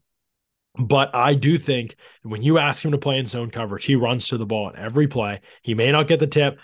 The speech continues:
but he's gonna try and punch the ball out. He's gonna be scraping at the catch point, and he did that in this game and forced an incompletion.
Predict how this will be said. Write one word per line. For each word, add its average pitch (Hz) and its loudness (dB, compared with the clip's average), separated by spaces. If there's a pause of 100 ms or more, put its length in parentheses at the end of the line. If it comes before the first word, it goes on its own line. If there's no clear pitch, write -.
(100)
but 113 -4
he's 117 -2
gonna 110 -2
try 110 -6
and 104 -10
punch 127 -4
the 113 -4
ball 110 -4
out. 156 2 (100)
He's 123 -4
gonna 120 -4
be 107 -6
scraping 131 -2
at 107 -12
the - -12
catch 151 -6
point, 151 2
and 107 -12
he 107 -8
did 120 0
that 135 0
in 131 -4
this 139 -4
game 143 -2
and 120 -10
forced 143 -6
an 135 -6
incompletion. 123 -6